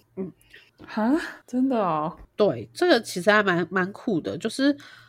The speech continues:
Speaker 1: 嗯，他在字里行间里面，就是虽然说会给女性比较多评语，但是这些评语里面就是会突然出现一些批评的字眼。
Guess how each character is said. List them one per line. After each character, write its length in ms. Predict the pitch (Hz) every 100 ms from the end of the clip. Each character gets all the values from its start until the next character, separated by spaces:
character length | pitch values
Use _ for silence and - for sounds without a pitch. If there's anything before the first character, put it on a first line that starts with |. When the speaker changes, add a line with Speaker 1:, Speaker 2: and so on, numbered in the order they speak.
| _ -
Speaker 1:
嗯， 440 | 240 240 240 254
他 240 | 269 349 381
在 200 | 381 330
字 260 | 285 339 277
里 140 | 170
行 200 | 175 165
间 200 | 180 214
里 100 | 220
面， 180 | 151 180
就 100 | 180
是 560 | 185 220 190 160 107 -
虽 180 | - 254
然 160 | 196
说 220 | - 202 196
会 140 | 202
给 180 | - 139
女 160 | 165
性 180 | 135 190
比 80 | 151
较 140 | 165
多 240 | 160 160 165
评 240 | 160 -
语， 160 | 127 - -
但 140 | 196
是 180 | 214 175
这 140 | 190
些 160 | 190 190
评 260 | - 156
语 180 | 185 202
里 140 | 175 131
面 180 | 170
就 120 | 160 160
是 160 | 160
会 300 | 160 190 269 - _
突 260 | - 320 311
然 220 | 175 185
出 220 | - 202
现 240 | - 156
一 100 | 175
些 440 | 165 - 156 160 156 _
批 260 | - 220 214
评 220 | - 107
的 120 | -
字 300 | - 165 101
眼。 260 | 80 -